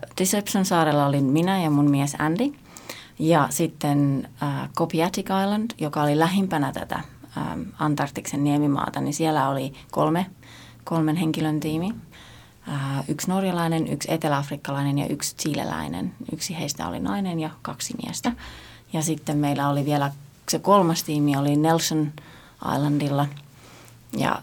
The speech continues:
heitä oli siellä kolme miestä. Yksi eteläafrikkalainen ja, äh, yksi chileläinen ja sitten oli yksi ranskalainen.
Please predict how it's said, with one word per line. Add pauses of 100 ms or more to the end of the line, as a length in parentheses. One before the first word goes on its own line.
heitä
oli
siellä
kolme (220)
miestä. (520)
Yksi
eteläafrikkalainen
ja, (680)
äh, (220)
yksi
chileläinen (640)
ja
sitten
oli
yksi
ranskalainen.